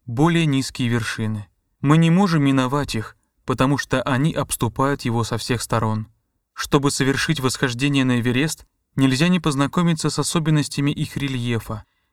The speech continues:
не узнать их названий и расположения. Но с далекого расстояния нам виден лишь один Эверест. На таком удалении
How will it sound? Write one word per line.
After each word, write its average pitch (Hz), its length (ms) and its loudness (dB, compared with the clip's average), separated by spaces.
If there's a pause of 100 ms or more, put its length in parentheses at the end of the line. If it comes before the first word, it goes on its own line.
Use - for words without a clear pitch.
не 135 140 2
узнать 135 400 2
их 135 140 -4
названий 123 680 0
и 120 120 -2
расположения. 110 840 -2 (640)
Но 135 140 4
с 117 80 0
далекого 143 500 2
расстояния 113 760 -2 (180)
нам 139 300 2
виден 170 300 2
лишь 147 280 0
один 135 400 0
Эверест. 113 680 -4 (680)
На 131 140 2
таком 143 400 0
удалении 127 680 0